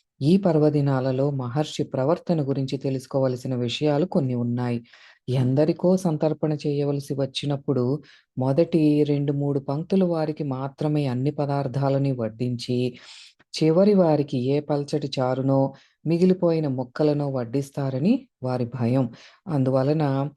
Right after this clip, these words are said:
ఆఖరి అతిథికి వడ్డించే వరకు వారు భోజనానికి కూర్చోరు. ఆశ్రమంలో దేనినైనా తయారు చేసినప్పుడు గాని, అది అక్కడ ఉన్న వారందరికీ సమంగా పంచిపెట్టగలమా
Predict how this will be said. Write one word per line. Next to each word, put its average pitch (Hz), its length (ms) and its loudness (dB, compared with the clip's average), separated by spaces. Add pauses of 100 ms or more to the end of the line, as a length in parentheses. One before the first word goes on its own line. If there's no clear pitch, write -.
(360)
ఆఖరి 147 500 0
అతిథికి 143 540 -2
వడ్డించే 135 600 -2
వరకు 131 760 -2 (320)
వారు 135 640 0
భోజనానికి 139 840 0
కూర్చోరు. 135 640 -2 (540)
ఆశ్రమంలో 143 920 0
దేనినైనా 143 800 -2
తయారు 139 560 -6
చేసినప్పుడు 139 560 -2
గాని, 123 480 0 (340)
అది 143 420 0
అక్కడ 139 300 -2
ఉన్న 131 320 -2
వారందరికీ 147 920 -2
సమంగా 151 580 -2
పంచిపెట్టగలమా 139 1300 -2